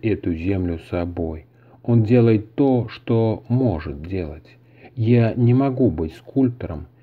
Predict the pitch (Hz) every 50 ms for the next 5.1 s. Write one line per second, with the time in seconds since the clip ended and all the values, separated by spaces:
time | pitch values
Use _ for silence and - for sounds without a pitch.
0 | _ _ _ _ - 104 101 107 110 104 101 95 - 127 113 110 110 110 113 117
1 | 120 120 127 127 120 113 120 117 110 117 - - 123 104 92 98 107 110 113 110
2 | 110 - - 117 104 104 113 117 - - 110 107 107 101 98 85 80 78 78 82
3 | - - - - 87 85 - - _ _ _ _ _ - - - - - 117 117
4 | 120 117 107 107 117 120 117 110 107 101 90 - - 92 95 98 98 92 92 92
5 | 90 87